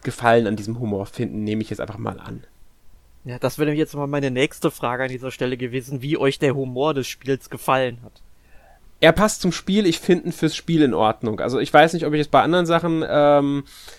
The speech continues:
Speaker 1: so einen Humor immer bräuchte. Ich habe auch nicht unbedingt m-, oft jetzt gelacht. Ein paar Sachen haben mich zum Schmunzeln gebracht durchaus.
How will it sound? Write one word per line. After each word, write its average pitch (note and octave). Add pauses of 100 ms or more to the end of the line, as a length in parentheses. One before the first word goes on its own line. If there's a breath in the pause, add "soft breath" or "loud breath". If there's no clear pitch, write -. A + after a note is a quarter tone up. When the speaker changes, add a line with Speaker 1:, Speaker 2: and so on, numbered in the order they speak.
(760 loud breath)
Speaker 1:
so D3
einen E3
Humor C#3+
immer C3+
bräuchte. F3
Ich -
habe D3+
auch D3+
nicht D#3
unbedingt D3+
m-, C3+
oft -
jetzt -
gelacht. B2+
Ein C#3
paar C3+
Sachen C3+
haben C3
mich B2+
zum A#2
Schmunzeln F#3+
gebracht D#3+
durchaus. C#3+